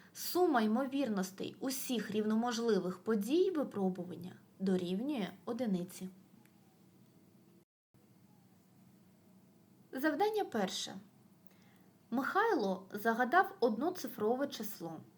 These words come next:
Яка ймовірність того, що це число, перше, сім,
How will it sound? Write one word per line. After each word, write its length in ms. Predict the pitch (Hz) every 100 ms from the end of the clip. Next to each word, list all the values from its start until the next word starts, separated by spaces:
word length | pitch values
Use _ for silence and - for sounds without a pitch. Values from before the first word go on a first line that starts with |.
| - - - - - -
Яка 380 | 220 269 254 240
ймовірність 760 | 202 202 196 214 220 226 -
того, 400 | 370 403 254 196 -
що 200 | - 220
це 240 | - 254
число, 640 | 240 214 196 196 185 185 196 - - -
перше, 440 | - 190 - - 180
сім, 340 | - 294 403